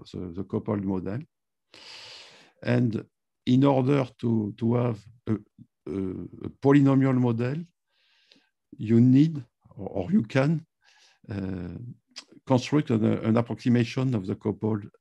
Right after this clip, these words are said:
S V by S G V G. And what you have to do is to, to put here something which is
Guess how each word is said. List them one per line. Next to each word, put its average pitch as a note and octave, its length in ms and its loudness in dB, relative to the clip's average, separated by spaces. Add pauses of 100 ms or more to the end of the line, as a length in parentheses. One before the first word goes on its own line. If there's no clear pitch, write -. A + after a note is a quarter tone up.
S G#2 320 -8 (100)
V A2+ 260 -4 (360)
by G2+ 260 -2
S A2 240 2
G G#2 320 -4 (560)
V G2+ 240 -2
G. A#2+ 280 -4 (540)
And A#2+ 280 0
what A#2+ 200 -2
you C3+ 60 2
have B2 140 0
to C3+ 140 2
do C#3+ 200 0
is B2 220 -2
to, G#2+ 440 -2 (760)
to A#2+ 100 0
put D#3 500 -2
here B2 280 0
something A#2+ 680 -4
which G#2+ 300 -8
is G#2 240 -8